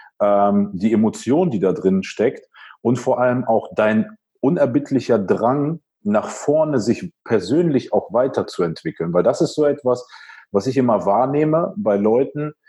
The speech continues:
äh, die einen verfolgen, dass die manchmal das nicht verstehen und die brauchen manchmal so diesen Anstoß, sich mal nach rechts zu positionieren, nochmal darauf zu gucken und sagen, „Okay, jetzt hab ich's kapiert, warum der das macht.“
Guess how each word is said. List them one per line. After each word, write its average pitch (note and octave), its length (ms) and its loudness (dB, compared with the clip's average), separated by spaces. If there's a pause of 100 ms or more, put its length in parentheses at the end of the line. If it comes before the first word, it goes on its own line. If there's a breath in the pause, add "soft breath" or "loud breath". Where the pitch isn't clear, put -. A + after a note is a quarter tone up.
(260 soft breath)
äh, G#2+ 240 2
die A2+ 180 0
einen A2 200 2
verfolgen, B2+ 760 0
dass G2 180 -2
die C3 140 0
manchmal C3 400 0
das A2 200 0
nicht A#2+ 180 -4
verstehen C#3+ 560 0
und A2+ 160 -2
die A#2 80 2
brauchen B2+ 320 0
manchmal B2+ 340 0
so A2+ 100 2
diesen G#2 340 0
Anstoß, D#3 680 0 (840 loud breath)
sich G#2+ 200 -2
mal A#2+ 120 2
nach G#2+ 220 2
rechts D3+ 220 0
zu D3 100 -2
positionieren, C#3+ 760 0
nochmal C#3 320 2
darauf B2+ 320 2
zu - 160 -6
gucken B2 300 2
und A2 80 2
sagen, G#2+ 320 0
„Okay, C#3 300 0
jetzt A2 280 0
hab G#2+ 140 2
ich's F#2+ 160 -2
kapiert, G2 460 0
warum D#2 240 -2
der D2 100 -4
das C#2+ 220 -6
macht.“ G2 320 2